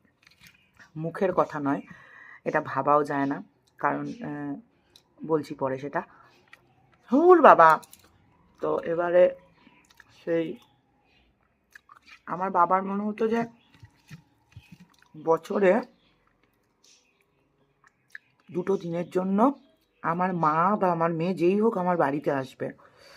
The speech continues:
যেমন হয় না, ধরো আমার মেয়ে আমার বাবার বাড়িতে গেল, আমার বাবা মাথায় করে নি-, ওকে বাড়ি নিয়ে যেত। বা ধরো আমরা অনেক দিন বাদে যখন বাপের বাড়িতে যাই,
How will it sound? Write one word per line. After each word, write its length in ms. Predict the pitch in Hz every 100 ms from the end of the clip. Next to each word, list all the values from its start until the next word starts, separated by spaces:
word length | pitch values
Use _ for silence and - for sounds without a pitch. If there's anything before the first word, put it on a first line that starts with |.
| - - - _ _ -
যেমন 220 | 208 226
হয় 120 | 220
না, 120 | 220
ধরো 200 | 185 185
আমার 240 | 185 180 185 - _ _ _ -
মেয়ে 440 | 170 196 202 202 185
আমার 220 | 175 175
বাবার 300 | 165 165 165
বাড়িতে 340 | 160 160 175
গেল, 260 | 147 139 175 - _ _ _ _ _ _ - - _
আমার 240 | 175 175 170
বাবা 320 | 160 180 - - _ _ _ _ _ _ _ 170
মাথায় 480 | 165 165 - 208
করে 260 | 202 202 190
নি-, 120 | 202
ওকে 180 | 165 180
বাড়ি 280 | 156 143 156
নিয়ে 220 | 147 147
যেত। 360 | 139 135 143 147 - - - - -
বা 120 | 175
ধরো 200 | 190 190
আমরা 260 | 165 165 175
অনেক 360 | 160 202 180
দিন 180 | 190 202
বাদে 220 | 180 175
যখন 300 | 170 175 185
বাপের 300 | 165 151 170
বাড়িতে 340 | 170 165 170 165
যাই, 260 | 151 147